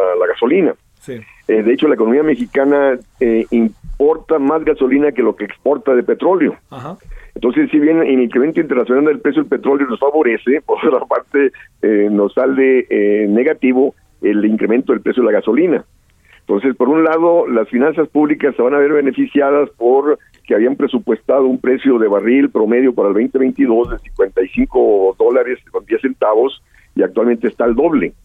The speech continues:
Speaker 1: Pero, por otro lado, la situación en la balanza comercial, este,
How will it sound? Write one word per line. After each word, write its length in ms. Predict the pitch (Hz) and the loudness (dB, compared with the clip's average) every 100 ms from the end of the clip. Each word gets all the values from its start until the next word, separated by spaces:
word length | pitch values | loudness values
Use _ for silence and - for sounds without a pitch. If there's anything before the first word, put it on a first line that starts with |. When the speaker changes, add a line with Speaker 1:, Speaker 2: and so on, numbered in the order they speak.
| _ _ - - - | _ _ -20 -20 -6
Speaker 1:
Pero, 320 | 123 151 170 | -2 -2 -2
por 140 | 117 | -2
otro 240 | 120 160 151 | -2 0 0
lado, 420 | 147 160 165 147 113 | 2 2 2 0 0
la 140 | 107 | -4
situación 440 | 117 - 101 123 | -4 -4 0 0
en 80 | 165 | 2
la 60 | 143 | 2
balanza 320 | 117 135 147 | 0 -2 -4
comercial, 680 | 135 131 113 123 107 127 160 | -2 -4 -2 0 2 2 0
este, 640 | 113 104 _ 101 101 104 | 0 -2 _ 0 0 0